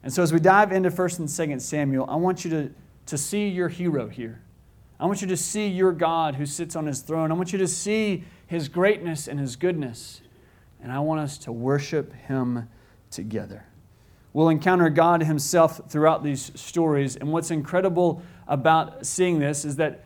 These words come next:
not just seeing, when we, when we see the greatness of, of Hannah or the greatness of David, we, we can, we can applaud those things, but those people aren't here.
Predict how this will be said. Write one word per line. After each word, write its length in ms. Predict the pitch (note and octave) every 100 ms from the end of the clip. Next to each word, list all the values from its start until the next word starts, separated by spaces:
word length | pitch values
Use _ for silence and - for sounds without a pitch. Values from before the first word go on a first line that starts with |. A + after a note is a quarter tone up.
| -
not 220 | E3 G3
just 240 | F3 F#3 -
seeing, 300 | F#3+ F#3 D3
when 140 | E3
we, 80 | F3
when 200 | E3 F3+
we 60 | F3
see 220 | G#3 G#3
the 100 | E3+
greatness 420 | F3+ F#3 F3+ F3
of, 140 | E3
of 140 | - C#3
Hannah 400 | E3+ F3 E3+ D#3+
or 40 |
the 80 | D3+
greatness 400 | D3 F3 E3+ E3+
of 120 | D3
David, 380 | E3 E3+ D#3 C#3+ - -
we, 140 | F3
we 180 | F3+ G3+
can, 220 | G3+ F#3
we 100 | F3+
can 140 | G3 F3
applaud 420 | - F#3 F#3+ E3+
those 220 | D#3+ C#3+
things, 320 | - D#3 D#3+
but 260 | C#3 E3 D#3+ - _ - -
those 280 | D3 F#3+ G3
people 340 | - F#3 F3+
aren't 220 | - D3+ -
here. 320 | D#3+ A2+